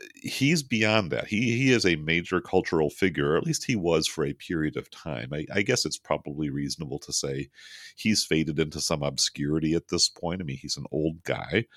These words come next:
Uh, he's still with us, and I'm thankful for that. It's one of those kind of older, like Belmondo, he just passed recently, uh, on a carina not that long ago as well. And so you wonder any day now, you know, you might be seeing the obituary notice. Uh, I, I certainly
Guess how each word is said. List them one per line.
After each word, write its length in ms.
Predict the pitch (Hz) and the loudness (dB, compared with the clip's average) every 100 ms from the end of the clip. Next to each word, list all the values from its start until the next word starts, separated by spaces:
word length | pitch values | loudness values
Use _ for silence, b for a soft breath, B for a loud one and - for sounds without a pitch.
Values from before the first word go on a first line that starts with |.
| B B B | B B B
Uh, 140 | - 73 | -10 -10
he's 240 | 73 87 | -4 -2
still 260 | - 85 90 | 4 6 6
with 220 | 78 76 | 6 4
us, 220 | 113 - | 4 2
and 80 | 69 | -2
I'm 100 | 69 | -6
thankful 440 | - 71 76 90 | -6 -8 -6 -6
for 180 | 82 95 | 0 0
that. 340 | 85 82 110 139 73 | 2 0 0 -4 -10
It's 200 | 71 - | -10 -8
one 120 | 76 | -6
of 60 | 78 | 0
those 360 | 85 87 - - | 2 2 0 -6
kind 200 | 80 82 | -6 -6
of 80 | - | -4
older, 260 | 85 78 87 | -2 2 2
like 240 | - 78 67 - | 2 0 0 0
Belmondo, 580 | 76 71 69 69 62 - | 0 2 -4 -4 -6 -4
he 140 | 87 | -6
just 240 | - 69 | -4 -10
passed 300 | - 69 69 - | -8 -8 -8 -10
recently, 600 | 76 - 78 - 69 69 B B B B - | -8 -6 -8 -8 -8 -8 B B B B -12
uh, 220 | 71 73 - | -10 -8 -4
on 180 | 76 76 | -4 -4
a 60 | |
carina 400 | - 85 82 73 | -10 -6 -4 -4
not 240 | 69 71 - | -2 -2 -2
that 180 | 73 | -4
long 260 | - 76 73 | -2 -2 -2
ago 320 | 73 73 71 | -4 -2 -2
as 160 | 69 - | 0 -2
well. 420 | 80 87 78 73 - B B B | 4 4 6 2 -4 B B B
And 120 | 87 | -6
so 120 | 82 92 | 0 2
you 120 | 90 | 4
wonder 380 | 82 85 80 82 | 4 4 6 4
any 220 | 82 92 | 4 4
day 260 | 87 85 | 4 4
now, 300 | 71 67 65 | 2 -2 -4
you 120 | 73 71 | -4 -4
know, 120 | 73 | -6
you 140 | 73 | -8
might 200 | 71 71 | -8 -8
be 100 | 76 | -8
seeing 440 | 73 82 71 73 69 | -8 -6 -6 -8 -6
the 200 | 73 76 | -4 -4
obituary 560 | 71 73 - 73 71 | -4 -6 -4 -2 -2
notice. 520 | 69 71 69 73 - | -2 -4 -2 -2 -2
Uh, 160 | 64 73 | -2 -2
I, 200 | 71 73 - | -2 -4 -4
I 160 | 73 | -6
certainly 400 | 69 - 67 69 | -6 -10 -12 -14